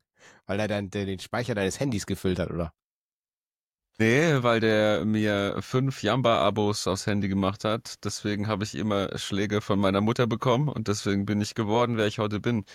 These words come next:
Speaker 2: Nämlich ein junger Mann, der sich einfach nie genug geliebt fühlt und deswegen alles dafür tut, um gesehen zu werden. Danke, Mutter, für den gesteigerten Geltungsdrang. Danke, Crazy Frog. Bring, bing, bing, bing, bing, bing, bing, bing, bing, bing.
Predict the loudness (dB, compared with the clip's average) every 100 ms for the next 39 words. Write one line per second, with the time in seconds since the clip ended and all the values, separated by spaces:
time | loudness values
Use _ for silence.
0 | -12 -6 -2 -2 -4 -2 0 2 2 2
1 | 2 2 2 0 0 -2 -6 -6 -4 -2
2 | -2 -2 -2 0 -2 -2 0 -2 -2 -2
3 | -2 0 -2 -2 0 0 2 0 0 -2
4 | -2 -4 -4 -4 -4 -4 -2 -2 0 -2
5 | -4 0 0 0 -6 -14 -20 -20 -20 _
6 | -2 0 0 -2 0 -2 -2 -10 _ _
7 | _ _ _ _ _ -4 0 2 0 -2
8 | -10 _ _ _ _ _ -10 -6 -2 0
9 | 0 0 0 0 -2 -6 -6 -4 -4 -12
10 | _ _ _ _ _ _ -4 -2 -2 0
11 | 0 0 0 0 0 -8 _ _ _ -20
12 | -20 _ _ _ -4 -2 -2 0 0 0
13 | 0 0 0 0 -2 0 0 -2 -2 -2
14 | -2 -2 -2 -2 -2 -2 -4 -6